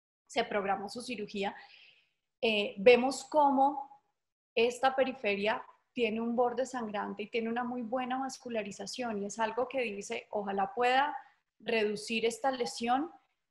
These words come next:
y, y darle el chance a esa rodilla, a ese menisco".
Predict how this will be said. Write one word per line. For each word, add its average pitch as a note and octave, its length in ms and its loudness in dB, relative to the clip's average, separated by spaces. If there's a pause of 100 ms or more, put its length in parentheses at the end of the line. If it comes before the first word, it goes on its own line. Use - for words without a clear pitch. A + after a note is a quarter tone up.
(180)
y, G#3+ 340 -4
y A3+ 80 2
darle G#3 260 2
el A3 120 -6
chance A#3 480 -2
a G#3+ 140 2
esa G#3+ 200 -4
rodilla, G3 400 -6
a - 20 -8
ese A3 160 -6
menisco". G#3 520 -6